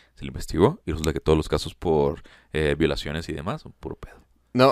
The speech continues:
Speaker 2: o, o deja tu puro pedo, más bien el tema de las pruebas, era lo que desestimaban siempre, o sea,
Speaker 1: No
Speaker 2: que
Speaker 1: había
Speaker 2: las
Speaker 1: pruebas.
Speaker 2: pruebas fueron conseguidas de manera ilegítima o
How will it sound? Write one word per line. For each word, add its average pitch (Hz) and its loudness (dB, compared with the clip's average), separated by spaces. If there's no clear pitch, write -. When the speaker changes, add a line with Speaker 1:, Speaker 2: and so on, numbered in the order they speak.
Speaker 2:
o, 143 6
o 143 4
deja 156 2
tu 151 -8
puro 147 0
pedo, 139 6
más 120 2
bien 123 2
el 123 0
tema 127 2
de - 4
las 104 -2
pruebas, 113 4
era 107 0
lo 110 -2
que 98 -4
desestimaban 95 -4
siempre, 92 -6
o 95 -10
sea, - -14
Speaker 1:
No 98 -6
Speaker 2:
que - 2
Speaker 1:
había 107 4
Speaker 2:
las 104 4
Speaker 1:
pruebas. 127 10
Speaker 2:
pruebas 131 8
fueron 131 4
conseguidas 107 0
de 110 0
manera 98 -2
ilegítima 127 0
o 92 2